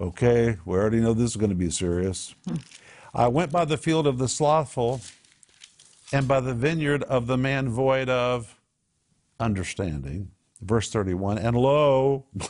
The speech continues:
Speaker 1: <laughs> it was all grown over with thorns, and nettles had covered the fence thereof, and the stone wall thereof was broken down." Verse thirty-two, Then I saw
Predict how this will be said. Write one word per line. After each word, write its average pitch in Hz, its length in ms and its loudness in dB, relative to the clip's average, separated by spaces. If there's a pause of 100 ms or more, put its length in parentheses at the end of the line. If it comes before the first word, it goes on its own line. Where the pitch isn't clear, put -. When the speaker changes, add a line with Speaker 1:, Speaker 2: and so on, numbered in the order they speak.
(160)
Speaker 1:
<laughs> - 1080 -2
it 147 140 2
was 123 220 4
all 160 360 6
grown 143 460 2
over 143 300 2
with 135 240 -2
thorns, 131 760 0
and 131 200 2
nettles 139 380 2
had 131 160 -4
covered 131 360 -2
the 135 100 -4
fence 131 380 -4
thereof, 127 420 2
and 135 140 -4
the 131 100 0
stone 135 400 -2
wall 123 260 4
thereof 123 420 2
was 123 180 -2
broken 123 500 0
down." 113 540 -2 (1000)
Verse 104 280 2
thirty-two, 101 680 -2 (400)
Then 113 200 2
I 180 140 0
saw 135 580 0